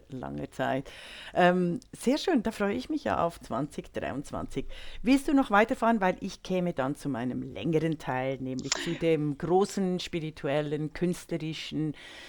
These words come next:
lebensbejahenden, freudigen, politisch-demokratischen Highlight dieses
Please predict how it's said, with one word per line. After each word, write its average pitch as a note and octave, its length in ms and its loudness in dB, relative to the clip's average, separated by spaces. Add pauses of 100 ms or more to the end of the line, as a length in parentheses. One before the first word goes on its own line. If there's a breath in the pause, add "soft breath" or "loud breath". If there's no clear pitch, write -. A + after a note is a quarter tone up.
(160 loud breath)
lebensbejahenden, E3 1800 4
freudigen, D#3+ 720 0
politisch-demokratischen D#3+ 1600 -2
Highlight D3+ 760 2
dieses - 140 2